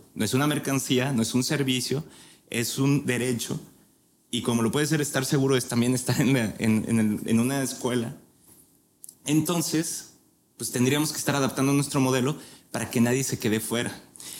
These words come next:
El que alguien se quede fuera por la falta de calidad en su proceso educativo habla de deficiencias del mismo modelo público de educación y privado, pero me refiero que habla que no existe una mínima, eh, un mínimo espacio, un mínimo piso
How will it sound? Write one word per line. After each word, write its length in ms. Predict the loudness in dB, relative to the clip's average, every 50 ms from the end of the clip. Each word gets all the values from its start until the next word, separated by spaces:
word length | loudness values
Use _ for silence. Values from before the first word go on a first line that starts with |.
| -16 -16 -8 -4
El 180 | -4 -4 -2
que 120 | -2 -2 -2
alguien 280 | -2 -2 -2 -4 -4
se 120 | -4 -6 -6
quede 200 | -4 -4 -4 -4
fuera 340 | -4 -4 -4 -4 -4 -4
por 100 | -2 -2
la 120 | 0 0 0
falta 320 | -2 -2 -2 -2 -2 -2
de 120 | -2 -2 -2
calidad 400 | 0 0 0 2 2 0 0 0
en 120 | 0 -2
su 460 | -2 -2 0 2 4 4 4 2 2 0
proceso 440 | -2 -4 -2 0 0 0 0 2 0
educativo 580 | 0 0 0 -2 -2 -2 0 0 0 -2 -4 -8 -14 -20 _ _ _ _ _ -2
habla 200 | 0 0 2 2
de 120 | 2 2
deficiencias 600 | 2 0 0 0 -2 -2 -2 -2 0 0 0 2
del 140 | 2 4 4
mismo 280 | 4 4 4 4 2 2
modelo 460 | 2 2 2 2 2 2 2 0 0
público 480 | 2 4 4 4 4 2 0 0 0
de 80 | 2 2
educación 400 | 2 0 0 -2 0 0 0 0
y 120 | 0 -2 -2
privado, 440 | 0 0 2 2 2 2 0 -2 0
pero 120 | 2 2
me 100 | 2 2
refiero 360 | 2 0 0 0 0 0 0 0
que 340 | 0 2 2 2 0 0 0
habla 280 | 2 2 4 2 2 0
que 100 | 0 2
no 100 | 2 2
existe 360 | 0 -2 -4 -6 -2 0 2
una 280 | 2 2 2 0 -4 -8 -10 -4
mínima, 540 | 0 2 2 4 4 2 2 0 0 -4 -6 -4
eh, 260 | -2 0 2 2 2 2
un 140 | 2 4 4
mínimo 260 | 4 4 4 4 4
espacio, 440 | 2 0 -2 -2 -2 -2 0 2 4
un 60 | 4
mínimo 340 | 4 6 4 4 2 2 0
piso 420 | 0 -2 -2 0 0 -2 -2 -2